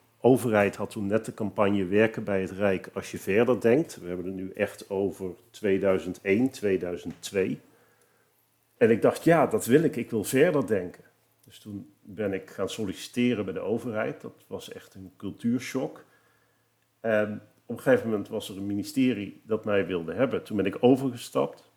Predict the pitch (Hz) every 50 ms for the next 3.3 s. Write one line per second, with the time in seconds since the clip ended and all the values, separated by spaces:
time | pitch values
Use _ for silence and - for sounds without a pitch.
0 | _ _ 117 117 110 110 107 104 120 135 151 147 - 131 117 - - - 120 120
1 | 117 113 - 120 120 120 113 110 92 95 95 - 113 107 104 104 107 104 101 -
2 | 110 92 98 104 101 101 90 98 92 85 - 101 92 90 87 107 120 120 104 85
3 | 80 98 123 - - _